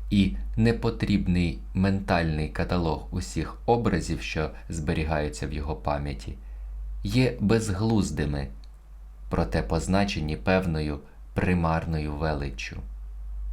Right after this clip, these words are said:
Вони дозволяють нам відчути або уявити запаморочливий світ Фунеса. Не забуваймо, що він був майже неспроможний осмислювати загальні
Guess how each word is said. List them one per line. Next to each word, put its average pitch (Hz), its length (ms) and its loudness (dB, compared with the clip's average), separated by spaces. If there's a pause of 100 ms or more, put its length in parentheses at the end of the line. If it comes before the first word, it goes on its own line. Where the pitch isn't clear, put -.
(960)
Вони 101 300 8
дозволяють 95 720 6
нам 85 220 4
відчути 87 640 0
або 82 260 0
уявити 90 840 2 (260)
запаморочливий 80 1200 2
світ 80 380 -2
Фунеса. 76 680 -2 (1080)
Не 101 160 8
забуваймо, 82 880 2 (360)
що - 220 2
він 101 240 6
був 92 300 4
майже 110 420 4
неспроможний 98 1000 4
осмислювати 92 920 2
загальні 80 840 2